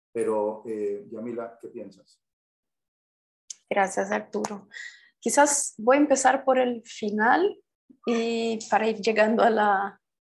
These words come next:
Speaker 2: mi gata siempre quiere participar en las conversaciones, perdón. Eh, para ir llegando a tu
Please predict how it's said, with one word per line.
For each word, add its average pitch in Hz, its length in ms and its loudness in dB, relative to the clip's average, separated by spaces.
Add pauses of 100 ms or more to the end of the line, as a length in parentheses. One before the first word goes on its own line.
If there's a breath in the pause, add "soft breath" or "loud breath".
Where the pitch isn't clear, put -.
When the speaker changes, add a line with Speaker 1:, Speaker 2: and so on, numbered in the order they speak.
(120)
Speaker 2:
mi 208 160 -2
gata 202 500 4 (180)
siempre 226 520 0
quiere 233 240 -2
participar 226 640 -4
en 117 80 -6
las - 140 -6
conversaciones, - 1000 -8
perdón. - 380 -16 (800 loud breath)
Eh, 208 440 6
para 220 140 4
ir 226 40 0
llegando 220 380 4
a 214 260 0
tu 214 400 -4